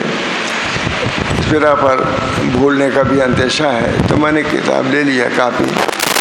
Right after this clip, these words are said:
اور اسی سے سناتا ہوں، اس کا ترجمہ کروں گا انشاءاللہ۔ عن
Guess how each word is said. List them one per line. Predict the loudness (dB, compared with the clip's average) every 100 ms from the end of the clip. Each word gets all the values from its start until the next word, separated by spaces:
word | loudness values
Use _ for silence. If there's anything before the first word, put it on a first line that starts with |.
| 0 0 -2 0
اور | 2
اسی | 2 2 2
سے | 0 0
سناتا | 0 0 0 0
ہوں، | 0
اس | -2 -2
کا | -2 0
ترجمہ | 0 0 0 0
کروں | -2 -2
گا | -2 -4 -4 -2
انشاءاللہ۔ | -2 -2 -2 -2 -2 -4 -4 -6 -6 -6 -6 -6 -6 -6 -6 -4 -4 -4 -4 -4 -6 -6 -4 -4 -4 -4 -4 -6 -6 -4 -4 -4 -4 -6 -6 -6 -6 -6 -2
عن | 0 0